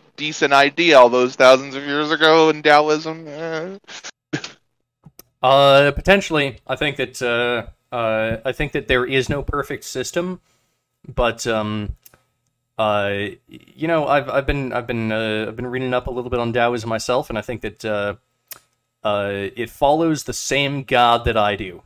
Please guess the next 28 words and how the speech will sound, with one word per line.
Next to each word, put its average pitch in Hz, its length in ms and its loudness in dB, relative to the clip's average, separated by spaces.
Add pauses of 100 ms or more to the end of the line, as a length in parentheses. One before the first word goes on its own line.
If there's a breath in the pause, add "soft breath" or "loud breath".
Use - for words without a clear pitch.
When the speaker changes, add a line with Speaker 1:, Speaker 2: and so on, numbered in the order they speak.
Speaker 2:
motherfucking 123 520 -4
Nature 113 400 -6
God, 92 380 -12 (220)
and, 98 300 -12
uh, 98 320 -6 (160)
I 110 100 -6
support 113 360 -6
Nature 101 280 -12
God. 92 300 -12 (520 soft breath)
Uh, 120 420 2 (320)
but 196 180 2
anyway, 202 460 4
uh, 160 360 4
with 156 160 -4
that, - 540 -2
um, 127 640 -2 (120)
I 135 60 -12
guess, 127 240 -8
uh, 120 240 -4
we 123 80 -10
can 123 140 -10
wrap 120 220 -2
it 123 60 -4
up 123 140 -4
here. 139 320 -6
Uh, 117 380 -2 (720)
if 135 220 -2
you, 120 440 -4